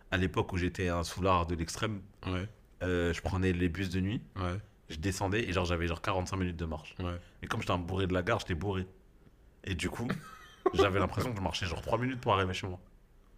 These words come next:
Speaker 2: Ah ouais ?
Speaker 1: Genre, je marchais, j'étais dans ma musique, je secoue la tête, je regarde des trucs, tout, nanana. Et après, je me dis, bon, euh, genre, je reprends conscience, je sais pas, je reçois un message ou un truc comme ça, genre, « T'es bien rentré ? »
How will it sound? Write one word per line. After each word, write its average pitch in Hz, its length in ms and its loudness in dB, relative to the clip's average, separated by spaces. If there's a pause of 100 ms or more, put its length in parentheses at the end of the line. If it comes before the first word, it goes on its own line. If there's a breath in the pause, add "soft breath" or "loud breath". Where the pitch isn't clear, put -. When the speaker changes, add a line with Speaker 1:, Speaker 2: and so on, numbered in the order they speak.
(200)
Speaker 2:
Ah 127 100 2
ouais ? 381 100 6 (120)
Speaker 1:
Genre, 104 220 2
je 101 80 0
marchais, - 540 2 (120)
j'étais - 180 -10
dans 104 80 2
ma 90 120 2
musique, 101 380 2
je 90 120 -2
secoue 104 260 -4
la 92 100 6
tête, 110 280 4
je 95 60 -2
regarde 92 300 2
des 92 60 0
trucs, 110 240 -4
tout, 113 120 -8
nanana. 104 360 0 (340 loud breath)
Et 104 60 8
après, 147 380 6 (200)
je - 120 -8
me 110 120 2
dis, 120 200 2
bon, 110 320 8
euh, 90 240 6 (160)
genre, 117 160 6
je - 100 2
reprends 127 260 4
conscience, 117 260 0
je - 60 -2
sais 151 60 6
pas, 123 80 8
je 85 60 -4
reçois 101 180 0
un 95 40 -2
message 101 260 0
ou 98 60 -2
un 92 60 -2
truc - 120 -8
comme 90 140 -2
ça, 117 100 2
genre, « 90 140 0
T'es 104 80 0
bien 92 140 0
rentré ? » 82 320 -4